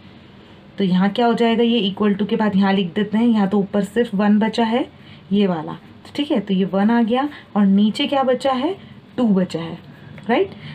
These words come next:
अब ये minus one into one हो गया, क्योंकि ये माइनस वन था तो minus one upon टू हो गया ये, और plus five upon two।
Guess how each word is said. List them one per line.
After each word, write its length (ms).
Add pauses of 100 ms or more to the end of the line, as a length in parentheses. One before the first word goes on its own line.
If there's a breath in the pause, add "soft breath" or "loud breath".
(140 loud breath)
अब 180
ये 140
minus 500
one 240 (280)
into 280
one 180
हो 80
गया, 300
क्योंकि 220
ये 60
माइनस 380
वन 180
था 80
तो 100
minus 460
one 180
upon 300
टू 60
हो 80
गया 200
ये, 220 (1700 loud breath)
और 140
plus 300 (240)
five 280
upon 320 (420)
two। 100